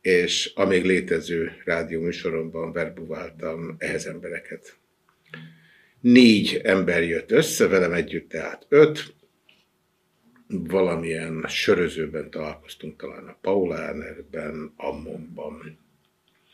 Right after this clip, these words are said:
Ők engem ismertek a rádióműsorom alapján, én nem ismertem őket. Négy férfi volt, különböző korosztályból, de mindegyik jóval fiatalabb volt, mint én. Átlagos életkoruk negyven-negyvenöt év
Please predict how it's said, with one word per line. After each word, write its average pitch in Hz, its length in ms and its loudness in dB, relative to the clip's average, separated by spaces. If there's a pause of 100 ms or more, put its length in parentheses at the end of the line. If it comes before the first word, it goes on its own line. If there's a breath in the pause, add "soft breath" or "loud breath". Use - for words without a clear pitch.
(540 soft breath)
Ők 127 160 6
engem 101 260 4
ismertek 92 500 -2
a 82 40 -2
rádióműsorom 95 760 0
alapján, 82 580 -6
én 85 140 -2
nem 80 200 -8
ismertem 76 540 -10
őket. 107 520 -2 (260)
Négy 87 280 -2
férfi 107 440 4
volt, 85 600 -4 (1700 loud breath)
különböző 98 560 8
korosztályból, 92 1000 2
de 85 120 0
mindegyik 82 460 -2
jóval 82 320 -4
fiatalabb 82 640 -6
volt, 82 300 -8
mint 80 200 -12
én. 92 520 4
Átlagos 82 520 -4
életkoruk 82 600 -6
negyven-negyvenöt 80 840 -8
év - 140 -10